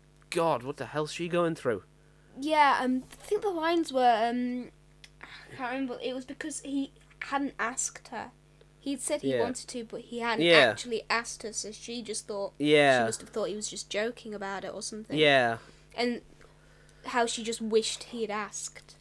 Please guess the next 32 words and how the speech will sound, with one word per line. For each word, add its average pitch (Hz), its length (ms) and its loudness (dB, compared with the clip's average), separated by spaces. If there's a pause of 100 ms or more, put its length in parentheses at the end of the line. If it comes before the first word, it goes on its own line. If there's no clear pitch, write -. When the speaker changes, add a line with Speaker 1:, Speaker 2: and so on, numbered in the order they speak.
(160)
Speaker 2:
sort - 260 0
of 156 140 6
Speaker 1:
Mm. 120 100 0
Speaker 2:
thing. - 260 -10 (220)
No, 262 200 2
but 220 100 -4
you 247 120 -4
can, 262 300 -4 (300)
that 262 220 4
is, - 340 -6
that 262 160 0
just - 180 -10
pulls 240 400 -2
at 185 60 -8
your 196 160 -8
heartstrings, 208 720 -10
I 220 80 -8
have 226 300 -12
to 208 100 -10
admit. 175 300 0
Speaker 1:
Mm. 123 100 0
Speaker 2:
I 233 80 0
was 247 240 -4
not 247 240 0
expecting 240 680 -8
that 208 200 -6
when 214 100 -10
I 220 120 -10
listened 220 360 -8
to 226 60 -18
the 107 120 -6
album. 73 380 -8